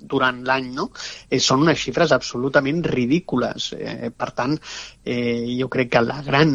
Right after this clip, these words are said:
majoria, la àmplia, amplíssima maj-, majoria dels pisos turístics no generen ni un sol problema durant, durant un any de, de, d'activitat, no? Per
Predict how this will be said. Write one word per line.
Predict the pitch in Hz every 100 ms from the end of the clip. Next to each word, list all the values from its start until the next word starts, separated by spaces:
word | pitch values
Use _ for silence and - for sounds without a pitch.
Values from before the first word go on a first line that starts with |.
| 135
majoria, | 127 123 120 135 135 135
la | 135 107 - 120
àmplia, | 156 143 117 123 165
amplíssima | 156 - 160 156 139 135
maj-, | 131 123 131
majoria | 139 131 123 127 127
dels | 131 -
pisos | 135 131 -
turístics | 120 120 135 - - - - -
no | 131 127
generen | 135 120 131 131
ni | 127
un | 131 127
sol | - 120 123 117 127
problema | - 127 123 127 131 127 123 123
durant, | 131 123 120 117
durant | 127 131 127
un | 123 127
any | 127
de, | 123 123 113 -
de, | - - 120 120
d'activitat, | 131 - 123 117 120 110 113
no? | -
Per | -